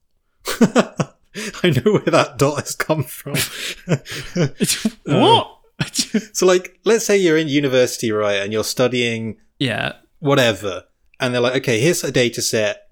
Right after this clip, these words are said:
Speaker 1: create a map, or study it and do this to it and get the right answer, or the answer we expect you to,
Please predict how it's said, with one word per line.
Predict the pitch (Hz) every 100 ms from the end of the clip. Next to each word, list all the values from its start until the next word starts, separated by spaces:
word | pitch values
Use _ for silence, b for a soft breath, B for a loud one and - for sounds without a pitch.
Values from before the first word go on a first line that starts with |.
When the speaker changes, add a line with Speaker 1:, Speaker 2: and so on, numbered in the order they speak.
| -
Speaker 1:
create | 135 131 123 113 _ _
a | 117
map, | 110 101 95 - - - _ -
or | 110 104 101 101 101 - _ _ _ _ _ _
study | - - 131 120 117 113
it | 110 110 107
and | 117 101
do | 98 131
this | 117 -
to | - 110
it | 107 -
and | 117 110
get | 113
the | 113
right | 113 104
answer, | 104 104 - 104
or | 98 98
the | 117
answer | 117 107
we | 107
expect | 104 - 110 104 -
you | 104
to, | 104 107